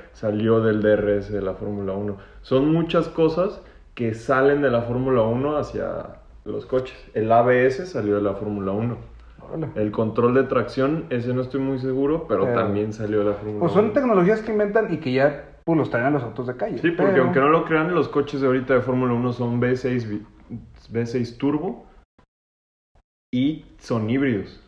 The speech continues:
Speaker 2: Hmm.
Speaker 1: O sea, nadie espera eso, pero son evoluciones que tiene que,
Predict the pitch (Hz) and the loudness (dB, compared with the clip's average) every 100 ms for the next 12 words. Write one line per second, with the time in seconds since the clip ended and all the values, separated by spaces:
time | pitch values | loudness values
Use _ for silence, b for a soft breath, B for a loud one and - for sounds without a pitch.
0 | - 170 - - - - - _ 110 110 | -2 -2 -2 -16 -20 -20 -20 _ -10 -8
1 | 107 120 131 143 139 143 139 139 139 160 | -4 0 2 2 2 2 4 4 2 0
2 | 170 - 107 107 123 123 131 123 110 107 | -6 -2 0 0 -2 0 2 0 -2 -4
3 | 120 117 113 - 123 120 135 - - 110 | -4 -4 -6 -6 -4 -2 -4 -8 -8 2
4 | 107 104 101 98 | 4 4 2 -2